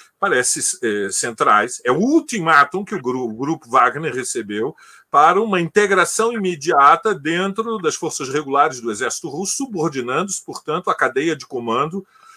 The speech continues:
do Estado-Maior das Forças Armadas, do Shogu e de Moscou. Isto posto, eh, há uma guerra de desgaste,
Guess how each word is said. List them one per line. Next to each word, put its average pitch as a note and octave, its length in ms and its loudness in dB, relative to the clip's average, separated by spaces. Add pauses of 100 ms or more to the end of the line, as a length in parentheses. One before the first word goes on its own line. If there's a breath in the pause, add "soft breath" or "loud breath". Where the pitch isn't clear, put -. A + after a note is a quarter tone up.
(340 loud breath)
do F#3 300 0
Estado-Maior E3 540 4
das B2+ 160 2
Forças - 300 -6
Armadas, E3 460 2
do B2+ 120 -8
Shogu D#3+ 480 -2
e A3+ 80 -4
de B3 140 -8
Moscou. B3 580 -2 (480)
Isto G#3 340 -2
posto, - 640 4 (1800 soft breath)
eh, A2+ 720 0 (400)
há B2 160 2
uma D3 160 2
guerra C3 380 2
de A#2+ 260 -8
desgaste, G#2+ 600 -6